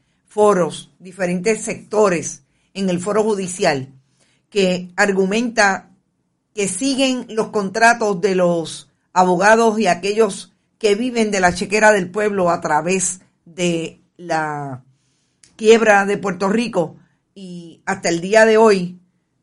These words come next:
los maestros hablaron de frente allí en la sala de la jueza, por lo menos virtual, en la, de la sala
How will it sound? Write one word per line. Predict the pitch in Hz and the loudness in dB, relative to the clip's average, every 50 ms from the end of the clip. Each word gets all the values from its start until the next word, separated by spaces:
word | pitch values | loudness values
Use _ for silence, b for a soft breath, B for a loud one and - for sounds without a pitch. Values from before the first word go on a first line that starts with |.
| _ _ _ _ | _ _ _ _
los | 190 190 185 180 175 175 180 - - 190 | -4 0 2 2 2 0 -2 -6 -4 -2
maestros | 196 190 202 226 262 254 262 - 220 190 180 160 131 - - - - _ _ - | 0 0 2 2 0 0 -2 -2 -2 0 0 -2 -4 -10 -14 -16 -20 _ _ -4
hablaron | - 185 185 175 190 202 220 233 233 220 208 208 202 185 - _ | 0 0 2 2 4 6 6 6 6 4 0 -2 -6 -10 -14 _
de | 180 175 185 170 | -10 -6 -6 -6
frente | - - 220 220 220 214 208 185 - - 151 127 123 - - _ _ _ _ _ _ _ _ - | -2 0 0 0 0 0 -2 -6 -6 -8 -8 -10 -10 -12 -20 _ _ _ _ _ _ _ _ 0
allí | 175 180 175 180 208 220 220 214 220 220 | 0 0 2 0 -2 -2 -2 -2 -4 -6
en | 208 208 196 185 | -6 -2 -2 2
la | 175 170 170 160 156 151 147 147 | 2 2 2 2 0 -2 -4 -6
sala | 131 - - 196 202 208 208 202 190 170 | -6 -4 0 0 2 2 2 2 2 0
de | - 165 185 175 | -2 -4 -4 0
la | 170 143 | 0 0
jueza, | 151 170 185 190 180 - 220 196 180 175 180 180 | 0 0 -2 -2 -2 -2 0 2 2 2 0 -4
por | - 170 | -6 -4
lo | 170 165 | -4 -4
menos | 180 190 208 196 | -4 -4 -4 -4
virtual, | 170 190 175 180 180 180 202 190 185 185 180 165 | -4 -6 -6 -8 -8 -2 0 2 2 2 0 -4
en | 165 165 | -6 -4
la, | 160 151 156 | -4 -4 -6
de | - - 160 160 | -6 -8 -6 -2
la | 156 147 139 | -2 -2 -2
sala | - 190 190 196 202 202 202 190 190 | 0 -2 0 2 2 2 0 -2 -6